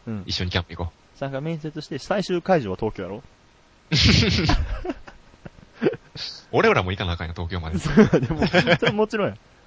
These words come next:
Speaker 2: うん。
Speaker 1: ほんで、最後の最後、キャンプ場で面接して、
Speaker 2: うん。
Speaker 1: で、準備、もう全部準備してきてんねん、俺が。
Speaker 2: うん。
Speaker 1: もうキャンプ泊まれる準備してきてんねん。めっちゃでっかい荷物持って。
Speaker 2: 最終会場、東京って言ったやん。
Speaker 1: ごめんな、もう一個ある。うん。な、最後。
Speaker 2: それ勝手にお前が決めんねん。
Speaker 1: うっ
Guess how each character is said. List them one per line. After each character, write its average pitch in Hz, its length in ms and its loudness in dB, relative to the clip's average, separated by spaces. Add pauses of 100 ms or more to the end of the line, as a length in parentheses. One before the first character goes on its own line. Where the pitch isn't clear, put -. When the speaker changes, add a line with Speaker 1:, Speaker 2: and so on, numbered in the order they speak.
(580)
Speaker 2:
う 95 40 -10
ん。 85 120 -10 (360)
Speaker 1:
ほ 202 60 -14
ん - 20 -8
で、 214 60 -6
最 254 260 -4
後 269 80 -8
の 226 100 -8
最 240 260 -6
後、 240 100 -6
キ - 120 -6
ャ 202 60 0
ン 196 100 -8
プ 202 120 -6
場 185 260 -2
で 226 80 -4
面 170 240 -2
接 160 220 -8
し - 100 -12
て、 - 240 -6 (680)
Speaker 2:
う 139 40 -6
ん。 123 40 -2
Speaker 1:
で、 98 40 -16
準 147 180 -2
備、 127 120 -2
も 101 120 -8
う 90 40 -12
全 156 160 -2
部 120 80 -8
準 110 120 -8
備 101 80 -8
し - 60 -12
て 110 60 -8
き - 80 -14
て 110 100 -10
ん 95 40 -12
ね 90 60 -12
ん、 - 20 -10
俺 92 100 -10
が。 - 80 -14 (540)
Speaker 2:
う - 20 -16
ん。 85 40 -12
Speaker 1:
も 80 60 -14 (120)
う 123 40 -10
キ - 100 -4
ャ 147 80 4
ン 117 40 -2
プ - 80 -10
泊 117 120 -8
ま 117 120 0
れ 107 100 -2
る 104 120 -6
準 101 120 -10
備 92 80 -12
し - 60 -16
て - 80 -14
き - 60 -20
て 98 60 -12
ん - 20 -10
ね 87 60 -12
ん。 - 20 -14
め 95 60 -8
っ - 20 -12
ち - 80 -14
ゃ - 20 -14
で 110 80 -4
っ - 40 -8
か 92 100 -12
い - 20 -8
荷 90 60 -12
物 90 160 -14
持 90 80 -16
っ - 20 -20
て。 - 160 -18 (420)
Speaker 2:
最 143 220 -8
終 175 160 -8
会 147 120 -2
場、 95 100 -2
東 147 220 -4
京 151 120 -6
っ 135 40 -8
て - 80 -10
言 104 60 -6
っ - 20 -20
た 80 100 -10
や 80 60 -6
ん。 76 40 -10 (520)
Speaker 1:
ご 113 100 -8
め 113 80 -6
ん 117 40 -12
な、 131 80 -12 (100)
も 131 100 -8
う 135 40 -4
一 - 20 -20
個 - 100 -6
あ 98 40 -6
る。 - 80 -16 (340)
う 104 40 -12
ん。 98 100 -14 (800)
な、 107 140 -14
最 117 180 -8
後。 117 60 -6
Speaker 2:
そ 185 60 0
れ 220 60 2
勝 - 180 -6
手 214 120 -2
に 165 60 4
お 113 40 2
前 98 120 0
が 87 60 -4
決 117 100 -8
め 104 80 -4
ん 82 60 -6
ね 78 60 -8
ん。 80 40 -12
Speaker 1:
う - 20 -14
っ - 20 -18